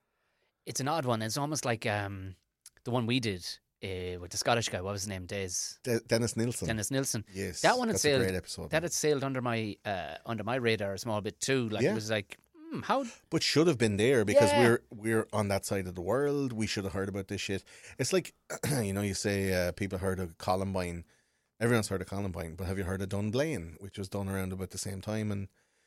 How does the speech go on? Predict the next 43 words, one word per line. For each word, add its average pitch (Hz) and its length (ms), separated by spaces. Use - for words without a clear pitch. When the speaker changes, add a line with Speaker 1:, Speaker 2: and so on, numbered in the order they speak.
Speaker 2:
it 110 60
was 104 140
one 101 140
of 92 100
the, 90 240
the 90 380
inspirations 104 600
for - 120
Dunblane. 92 400
Your 90 80
man 92 160
went 92 160
around 90 120
with 87 80
a 85 40
knife 101 300
and 92 80
he 85 100
killed 90 160
a 87 40
bunch 90 200
of 82 60
kids 92 260
in 87 80
a, 85 160
in 95 120
a 87 40
school 92 400
in, 87 260
uh, 85 140
Scotland, 117 460
you 82 60
know, 90 160
uh, 90 400
a 104 60
gun 98 240
and 87 100
a 87 40
knife. 92 360
And 101 140
it's 104 160
just - 220
like 117 240